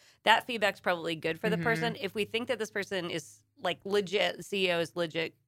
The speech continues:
Speaker 1: like, causing anxiety and we're considering the accommodation, if you wanted to challenge it, you could, A, ask if,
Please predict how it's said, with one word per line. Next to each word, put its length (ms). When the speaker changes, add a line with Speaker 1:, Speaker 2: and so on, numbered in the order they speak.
Speaker 1:
like, 240
causing 500
anxiety 600
and 100
we're 80
considering 880
the 120
accommodation, 680
if 480
you 100
wanted 220
to 60
challenge 360
it, 80
you 140
could, 160
A, 360
ask 300
if, 80